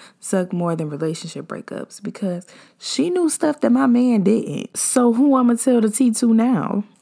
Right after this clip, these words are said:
But the best part about losing your leaves as a tree is that you always grow new ones. This gives you an opportunity to find people that you genuinely connect with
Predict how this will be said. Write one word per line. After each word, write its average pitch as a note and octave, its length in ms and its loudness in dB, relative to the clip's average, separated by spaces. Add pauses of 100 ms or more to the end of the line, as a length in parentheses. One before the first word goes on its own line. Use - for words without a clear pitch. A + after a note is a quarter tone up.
(120)
But F#3+ 600 -2
the F3 120 -2
best F#3 500 -2
part G#3+ 380 0
about F#3 340 -2
losing G3 440 0
your F3 200 -2
leaves F#3 800 -4
as E3+ 180 -4
a D#3 60 -6
tree F#3 560 -6 (680)
is F3 180 -6
that F3 160 -2
you F3+ 260 -4 (100)
always F3 720 0
grow E3+ 220 -4
new D3+ 200 -6
ones. - 540 -10 (200)
This G#3+ 340 -2
gives G#3 320 0
you G3 100 0
an F3+ 80 -2
opportunity F3 760 -4
to E3 80 -10
find F#3 360 -2
people F3+ 280 -8
that E3 320 -8
you F3 100 -4
genuinely F#3 600 -2
connect F3+ 480 -4
with D#3+ 180 -4